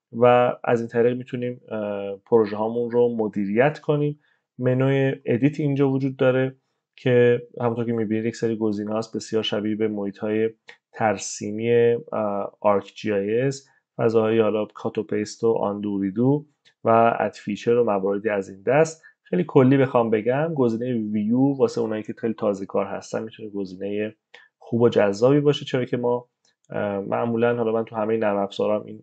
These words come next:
اه، موضوع رو اول مطرح می‌کنم، خیلی از آیکون ها، منوها، گزینه ها رو، اه، به راحتی ممکن ما از دست بدیم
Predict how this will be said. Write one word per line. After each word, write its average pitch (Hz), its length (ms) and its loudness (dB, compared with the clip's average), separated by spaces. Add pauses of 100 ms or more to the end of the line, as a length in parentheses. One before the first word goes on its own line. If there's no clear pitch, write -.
(120)
اه، 98 260 -6
موضوع 101 360 -4
رو 101 80 -2
اول 104 260 -2
مطرح 131 380 -2
می‌کنم، 135 500 -2 (520)
خیلی 120 220 2
از 117 160 6
آیکون 107 420 -4
ها، 117 180 -2
منوها، 110 560 -2
گزینه 101 400 -2
ها 104 180 0
رو، 117 160 6
اه، 107 320 2
به 101 100 -2
راحتی 98 300 -4
ممکن 110 200 -6
ما 113 140 -4
از 98 180 -6
دست 107 400 -6
بدیم 95 280 2